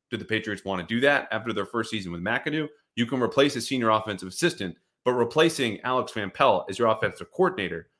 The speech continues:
understanding he should at least have a two-year leash, if not three. I, I think McAdoo is the easy answer here, whether it's about the pay, his role, or just the security that Van Pelt will have, uh, and how much power he's already been given to build out his staff.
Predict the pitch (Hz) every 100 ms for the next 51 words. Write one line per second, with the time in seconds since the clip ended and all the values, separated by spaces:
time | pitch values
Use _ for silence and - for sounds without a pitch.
0 | - 135 120 113 127 110 113 165 120 104
1 | 95 160 247 95 - _ _ - 127 110
2 | - 135 120 107 113 107 117 113 98 -
3 | 165 175 95 82 _ _ _ 117 - 117
4 | 117 104 110 110 104 92 117 120 127 110
5 | 107 95 92 92 95 87 85 82 82 -
6 | 82 _ - 123 113 107 _ _ 90 85
7 | 98 110 107 104 - _ - 98 101 -
8 | 95 - - 143 135 101 85 98 90 101
9 | 80 90 95 87 82 - _ - 90 85
10 | 82 95 101 104 95 - 110 104 90 101
11 | 107 110 95 87 87 110 87 82 95 101
12 | 95 90 82 - 82